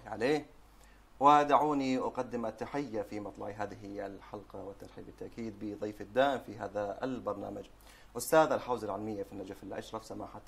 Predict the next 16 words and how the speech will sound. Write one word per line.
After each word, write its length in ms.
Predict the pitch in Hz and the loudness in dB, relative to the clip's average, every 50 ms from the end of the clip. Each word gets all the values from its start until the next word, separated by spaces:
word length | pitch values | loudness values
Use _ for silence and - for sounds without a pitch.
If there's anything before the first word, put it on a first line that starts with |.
| - | -14
السيد 460 | - - - - 104 104 98 101 98 104 | -12 -10 -10 -10 -8 -8 -10 -10 -10 -10
رشيد 340 | 101 98 - 101 101 95 | -12 -10 -10 -12 -10 -10
الحسيني، 480 | 104 - - - 101 - 110 101 104 98 | -10 -12 -12 -14 -12 -12 -10 -10 -10 -12
فأقول: 480 | - - 98 98 - 135 131 127 127 123 - - - - - - - - | -8 -8 -8 -6 -4 -2 -2 -2 -2 -4 -8 -16 -20 -20 -20 -20 -14 -10
"السلام 340 | - - - 123 127 131 127 | -8 -2 2 6 6 6 8
عليكم 380 | 117 117 123 120 - - 110 104 | 6 6 4 2 -2 -4 -4 -4
ورحمة 300 | 101 101 - - 101 - - | -4 -4 -6 -8 -10 -10 -10
الله 300 | 101 101 107 104 101 104 | -4 -2 -2 -2 -2 -6
تعالى 220 | - 104 101 101 | -6 -6 -6 -4
وبركاته 440 | 95 98 98 98 - 104 101 - 101 | -4 -6 -8 -6 -6 -8 -8 -8 -10
سماحة 260 | - - 95 95 - | -12 -12 -12 -12 -12
السيد، 420 | - - - 110 113 113 113 104 | -12 -10 -10 -8 -6 -6 -8 -6
وأعظم 460 | 107 107 104 98 104 101 101 104 101 101 | -4 -2 2 2 2 0 0 -4 -8 -8
الله 320 | 101 101 107 104 107 107 | -4 -2 -2 -2 -2 -4
لكم 260 | 101 98 - 104 107 | -8 -10 -8 -8 -8
الأجر." 340 | 101 98 107 101 98 - - | -4 -2 -2 -2 -2 -4 -10